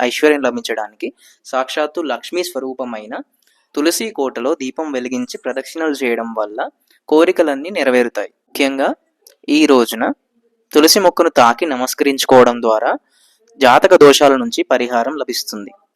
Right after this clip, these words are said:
అదేవిధంగా ఒక గాజు గిన్నెలో నిండుగా ఉప్పును పోసి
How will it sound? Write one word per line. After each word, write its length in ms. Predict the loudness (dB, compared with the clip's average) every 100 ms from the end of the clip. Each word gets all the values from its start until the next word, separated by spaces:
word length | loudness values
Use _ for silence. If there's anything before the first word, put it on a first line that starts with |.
| _
అదేవిధంగా 600 | -8 -4 -4 -2 -4 -4 -6 -8 _ _ -10
ఒక 120 | -8 -4
గాజు 320 | -2 0 -2
గిన్నెలో 420 | -2 -4 -6 -8 -10 _ -10
నిండుగా 440 | -8 -4 0 0
ఉప్పును 400 | 0 -2 0 -2 0
పోసి 360 | -4 -4 -6